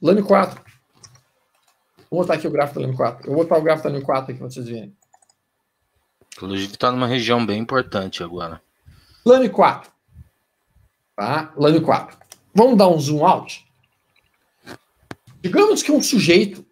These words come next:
Speaker 1: digamos que um sujeito tenha comprado ações aqui, nesse ponto, nesse pivô. Ele comprou aqui e dele vendeu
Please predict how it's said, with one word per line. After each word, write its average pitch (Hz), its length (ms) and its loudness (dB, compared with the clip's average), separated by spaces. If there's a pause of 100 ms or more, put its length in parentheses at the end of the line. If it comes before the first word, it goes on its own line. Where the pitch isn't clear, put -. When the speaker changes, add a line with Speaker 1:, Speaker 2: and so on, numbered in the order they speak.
(100)
Speaker 1:
digamos 156 480 -2
que - 60 -12
um 175 100 -6
sujeito 156 540 -4 (320)
tenha 196 320 2
comprado 185 920 -2
ações 143 840 -10 (200)
aqui, 139 480 -8 (760)
nesse 185 280 -4
ponto, 139 340 -6
nesse 147 160 -10
pivô. 135 400 -6 (920)
Ele 285 120 -6
comprou 247 340 0
aqui 220 480 -4 (800)
e 160 80 -4
dele 185 220 4
vendeu 160 720 0